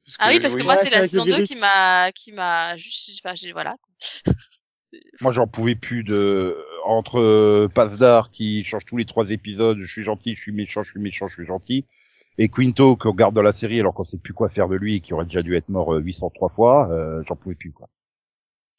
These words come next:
Speaker 1: Ah, mais moi, je, moi, c'est
Speaker 3: Mm.
Speaker 1: vraiment le, le duo de, du, le duo, là, des deux latinos et, et Mohinder. Vraiment, là, je pouvais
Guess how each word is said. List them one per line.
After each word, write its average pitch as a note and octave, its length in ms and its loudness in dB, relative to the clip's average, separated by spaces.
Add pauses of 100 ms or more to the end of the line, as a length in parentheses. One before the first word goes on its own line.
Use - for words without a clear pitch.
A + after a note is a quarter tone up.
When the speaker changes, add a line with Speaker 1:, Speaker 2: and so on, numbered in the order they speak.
(120)
Speaker 1:
Ah, F#3 100 -8
mais G3 100 -8
moi, A3+ 120 -4
je, B3+ 160 -14
moi, B3 140 -2
c'est - 160 -6
Speaker 3:
Mm. G#3 40 -6
Speaker 1:
vraiment A3+ 240 -8
le, A3 140 -6
le G#3+ 160 -10
duo A3 300 -14
de, G3+ 440 -10
du, G3 200 -16
le G#3+ 100 -6
duo, A#3+ 300 -6
là, G3+ 120 -6
des F#3+ 120 -16
deux G3 160 -12
latinos A3+ 440 -10
et, F#3+ 440 -12
et - 20 -8
Mohinder. F#3+ 380 -10 (200)
Vraiment, G3+ 220 -16
là, - 180 -20
je - 140 -16
pouvais - 240 -20